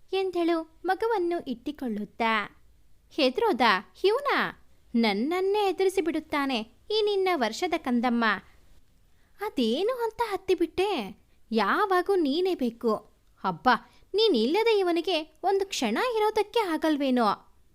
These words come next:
ಎಂದರು ಅಡುಗೆ ಮನೆಗೆ ಹೋಗುತ್ತಾ. "ಇವನಪ್ಪ ಇದ್ದಿದ್ರೆ ಇವ್ನೆಲ್ ನನ್ ಜೊತೆಗೆ ಇರ್ತಿದ್ದ? ಅವ್ರಾದ್ರೂ ಇರೋಕ್ಕೆ ಬಿಡ್ತಾ ಇದ್ರಾ? ಅಪ್ಪ ಮಗ ಒಂದಾಗಿ ನನ್ನನ್ನ ದೂರ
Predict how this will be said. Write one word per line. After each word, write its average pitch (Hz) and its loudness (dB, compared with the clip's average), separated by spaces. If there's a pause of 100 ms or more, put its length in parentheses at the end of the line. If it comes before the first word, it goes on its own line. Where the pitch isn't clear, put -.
ಎಂದರು 330 0 (220)
ಅಡುಗೆ 240 2
ಮನೆಗೆ 381 -2
ಹೋಗುತ್ತಾ. 220 -4 (760)
"ಇವನಪ್ಪ 427 0
ಇದ್ದಿದ್ರೆ 285 -4 (160)
ಇವ್ನೆಲ್ 392 0
ನನ್ 294 -2
ಜೊತೆಗೆ 427 -4
ಇರ್ತಿದ್ದ? 214 -6 (640)
ಅವ್ರಾದ್ರೂ 359 0
ಇರೋಕ್ಕೆ 349 -2
ಬಿಡ್ತಾ 302 -4
ಇದ್ರಾ? 220 0 (400)
ಅಪ್ಪ 214 0
ಮಗ 349 -2
ಒಂದಾಗಿ 302 -4 (340)
ನನ್ನನ್ನ 415 2 (140)
ದೂರ 254 2